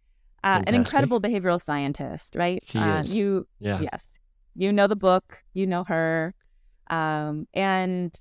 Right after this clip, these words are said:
Speaker 1: you know, she's part of an incredible club, I suppose, of amazing scholars that really take these principles of science, the tools of science, to understand real human problems and find the solutions for them. Um,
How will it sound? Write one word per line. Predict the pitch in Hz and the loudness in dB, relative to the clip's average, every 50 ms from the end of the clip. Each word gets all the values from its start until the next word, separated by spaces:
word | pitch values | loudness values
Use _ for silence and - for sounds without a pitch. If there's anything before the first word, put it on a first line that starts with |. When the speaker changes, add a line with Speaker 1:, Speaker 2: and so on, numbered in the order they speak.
| _ _ _ | _ _ _
Speaker 1:
you | - 185 | -4 -2
know, | 175 160 165 | 0 0 -2
she's | - - 214 190 - | -2 -2 -4 -4 -4
part | - - 202 185 185 | -2 0 0 2 2
of | 185 165 | 2 0
an | 170 170 170 | 0 -2 -2
incredible | 165 170 175 160 - - - 185 190 208 180 196 190 185 185 180 180 185 185 185 208 - _ _ _ _ _ _ _ _ _ _ _ _ _ _ _ | -2 -2 -4 -6 -6 -2 -2 0 0 0 0 2 2 4 4 4 4 4 2 0 -2 -8 _ _ _ _ _ _ _ _ _ _ _ _ _ _ _
club, | - - 165 143 143 160 220 262 277 - | -10 -2 0 2 2 2 2 0 -4 -2
I | - 190 | -2 -2
suppose, | 208 - 233 220 214 269 220 220 233 262 285 220 | -2 -2 -4 0 2 2 4 4 2 0 0 0
of | 202 180 180 | 0 0 0
amazing | 180 190 190 190 208 220 185 196 185 175 | 0 -2 -2 0 -2 -2 -2 -2 -4 -4
scholars | - - 185 170 160 160 160 156 151 156 156 156 156 | -4 0 0 2 2 2 2 0 0 0 -2 -4 -2
that | - 175 165 156 156 151 - _ _ _ _ _ _ _ _ | 0 0 2 2 0 0 -4 _ _ _ _ _ _ _ _
really | 185 208 226 233 220 220 | -2 0 0 2 0 0
take | - - 208 202 - | -2 -2 -4 -4 -2
these | 196 190 | -4 -4
principles | - - 202 175 170 - - - 175 170 160 170 | -4 -4 -4 -4 -4 -6 -4 -2 -2 -2 0 -2
of | 160 - | -2 0
science, | - 147 127 - | 0 -2 0 0
the | - 185 | -4 -4
tools | - - - 254 254 233 233 190 | -6 -4 -2 0 2 2 2 2
of | 185 156 | 0 0
science, | - - 170 156 147 147 147 151 147 - - | 0 -2 -2 -2 0 -2 -2 -4 -4 -6 -6
to | - | -4
understand | - - 175 175 165 175 185 - - 175 165 165 156 | -2 -2 0 0 -2 -4 -4 -4 -4 -2 -2 -2 0
real | 185 226 233 226 | 0 0 0 0
human | 226 - 214 190 180 170 165 | 0 -2 -2 -2 0 -2 -2
problems | - - 160 151 151 143 151 147 147 147 147 151 143 - - _ _ _ _ _ _ _ _ _ _ - | -2 0 0 0 0 0 -2 -2 -2 -2 -4 -6 -8 -10 -16 _ _ _ _ _ _ _ _ _ _ -2
and | 208 214 196 | 0 0 2
find | - 190 185 185 180 | 2 2 2 2 0
the | 170 | -2
solutions | - - 165 160 160 151 - - - 123 85 - - - - - | -2 -4 -4 -4 -4 -4 -6 -8 -8 -6 -8 -8 -10 -12 -16 -12
for | - 175 160 | -8 -8 -4
them. | 143 147 139 143 - - - - - _ _ - | -4 -4 -4 -4 -6 -6 -8 -10 -10 _ _ -12
Um, | 175 165 156 151 156 156 156 170 | -10 -8 -8 -6 -6 -6 -8 -8